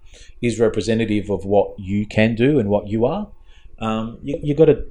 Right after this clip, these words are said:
you gotta make sure you're one step ahead, you know what I mean? Or you're doing the best that you can, because, I mean, at the end of the day, as a, as a business side of things, it's what looks good too, you know? Um, so,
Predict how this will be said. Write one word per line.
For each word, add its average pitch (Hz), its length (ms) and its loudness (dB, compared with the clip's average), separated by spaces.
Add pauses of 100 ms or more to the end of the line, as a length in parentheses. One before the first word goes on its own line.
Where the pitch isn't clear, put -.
you 127 140 -4
gotta 143 160 4
make 113 200 2
sure 98 280 0
you're 87 280 0
one 107 260 -4
step - 280 -6
ahead, 82 460 -6
you 95 60 -10
know 95 120 -4
what 92 120 -4
I 98 40 -2
mean? 107 140 0
Or 95 80 -2
you're 90 140 -2
doing 98 300 -2
the 90 60 -4
best 95 360 0
that 87 220 -6 (100)
you 98 180 -6
can, 82 500 -8
because, 104 320 -2
I 107 60 2
mean, 110 160 0
at 107 140 -4
the 127 60 -4
end 92 100 -4
of 80 60 -8
the 82 60 -6
day, 87 260 -2
as 85 120 -6
a, 80 220 -8
as 85 120 -8
a 80 180 -4 (680)
business 95 300 -6
side 90 160 0
of 76 80 -12
things, 143 240 -6
it's - 440 -12
what - 160 -4
looks 92 240 -10
good - 200 -14
too, - 180 -14 (120)
you 95 60 -12
know? 120 140 -8 (400)
Um, 107 720 -4
so, 107 720 0